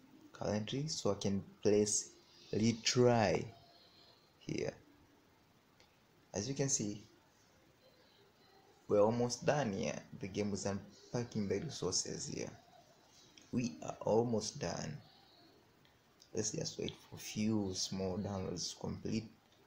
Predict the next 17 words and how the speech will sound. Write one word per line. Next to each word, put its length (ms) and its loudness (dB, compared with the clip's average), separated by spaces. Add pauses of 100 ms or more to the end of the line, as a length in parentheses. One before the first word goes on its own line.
(460)
so 180 0
that 180 -4
we 80 -8
can 240 -2
log 240 -2
in 240 -4
into 140 -8
our 160 -4
game 360 -2
and 200 -12
play 280 0 (200)
and 120 -2 (120)
enjoy 520 2 (520)
Call 240 4
of 120 0
Duty 240 -2
Mobile. 560 -2